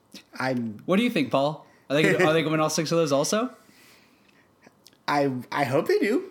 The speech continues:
Speaker 2: Yep.
Speaker 1: <laughs> I mean, if they're ten and two midway through November, I mean,
Speaker 2: What are you gonna
Speaker 1: pe-,
Speaker 2: do?
Speaker 1: pe-,
Speaker 2: What are you gonna do?
Speaker 1: I'm,
Speaker 2: What are you gonna
Speaker 1: no,
Speaker 2: do?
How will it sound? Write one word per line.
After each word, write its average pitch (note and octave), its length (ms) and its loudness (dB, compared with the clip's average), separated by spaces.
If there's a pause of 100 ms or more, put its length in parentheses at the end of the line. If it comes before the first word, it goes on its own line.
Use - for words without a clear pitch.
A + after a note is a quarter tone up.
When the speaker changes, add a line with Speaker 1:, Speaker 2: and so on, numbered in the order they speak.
Speaker 2:
Yep. B2+ 260 -2 (280)
Speaker 1:
<laughs> - 280 -18
I E3 140 2
mean, E3 360 2 (200)
if D3+ 120 0
they're A3+ 160 4
ten A3 240 0
and D#3+ 160 0
two D3+ 320 2
midway C3+ 320 0
through C3 160 -6
November, A2+ 640 -4
I A#2 140 -6
mean, A2+ 340 -4 (140)
Speaker 2:
What C#3 160 0
are - 20 0
you D#3+ 140 -2
gonna F3 120 4
Speaker 1:
pe-, - 20 -2
Speaker 2:
do? D#3+ 220 2
Speaker 1:
pe-, D3+ 60 -8 (180)
Speaker 2:
What E3 160 4
are - 20 2
you F#3+ 80 2
gonna F#3 160 2
do? E3+ 360 2
Speaker 1:
I'm, F3 180 4
Speaker 2:
What E3 100 4
are - 20 2
you G3 100 2
gonna G#3+ 120 4
Speaker 1:
no, E3 140 4
Speaker 2:
do? C3+ 60 -6